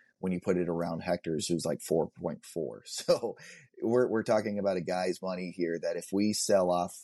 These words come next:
Sebas and we don't bring back Franco, we can easily keep Dorsey, and we can definitely add in some other pieces. Basically, we could keep this unit together,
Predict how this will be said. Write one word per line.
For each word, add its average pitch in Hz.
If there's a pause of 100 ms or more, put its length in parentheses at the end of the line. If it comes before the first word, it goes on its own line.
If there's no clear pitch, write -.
(440)
Sebas 95
and 85
we 87
don't 98
bring 95
back 87
Franco, 95
we 90
can 104
easily 107
keep 87
Dorsey, 80 (320)
and 92
we 92
can 90
definitely 95
add 90
in 85
some 85
other 80
pieces. 85
Basically, 101
we 98
could 127
keep -
this -
unit 90
together, 80